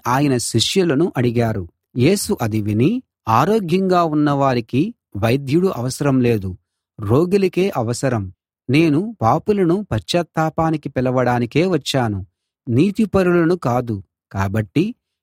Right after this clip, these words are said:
మీరు వెళ్ళి, మీరు బలులు అర్పించడం కాదు, కనికరం చూపించాలనే కోరుతున్నాను" అనే వాక్యభావం నేర్చుకోండి అని చెప్పాడు.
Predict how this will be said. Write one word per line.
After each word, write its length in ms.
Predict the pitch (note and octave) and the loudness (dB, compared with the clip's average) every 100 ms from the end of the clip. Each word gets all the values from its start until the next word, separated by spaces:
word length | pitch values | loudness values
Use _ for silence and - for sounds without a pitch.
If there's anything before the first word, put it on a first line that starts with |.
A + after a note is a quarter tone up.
| - | -6
మీరు 320 | A2 A2+ A#2 | 2 2 2
వెళ్ళి, 480 | A2+ A#2+ C3 D#3 A#3+ - _ _ C3+ | 2 2 4 2 0 -8 _ _ 0
మీరు 400 | E3+ F#3 D3 G3 | 2 4 2 0
బలులు 440 | A#2+ A2+ D3+ G3 | -2 0 2 2
అర్పించడం 760 | G3+ D3 C#3+ C3+ C#3+ B2+ B2+ B2 | 0 -2 -2 -2 -2 -2 -2 -2
కాదు, 420 | A#2 A2+ G#2 F#2+ _ _ _ - | -2 -2 -4 -8 _ _ _ -2
కనికరం 460 | B2+ F#3 G3 G#3+ G#3 | 0 2 2 0 -2
చూపించాలనే 920 | - F#3 D#3 F3 D3 E3 D#3 C#3 E3 | -2 -4 -2 -4 0 0 2 2 0
కోరుతున్నాను" 800 | - C#3+ C3+ - B2+ B2 A#2 G#2 - _ - | 0 0 0 -2 -2 0 -2 -4 -8 _ -2
అనే 220 | A#2 F3+ | 2 2
వాక్యభావం 760 | D#3 A2 A2 F#3+ E3 D#3+ D#3 G#3 | 2 0 0 -2 2 2 2 -2
నేర్చుకోండి 800 | C3+ C#3+ - D3+ C3+ B2 C#3+ - | -2 -2 -6 -4 -2 0 0 0
అని 120 | D3+ | -2
చెప్పాడు. 560 | D#3+ D#3 - C3+ G#2+ F#2 | 0 -2 -2 -2 -2 -6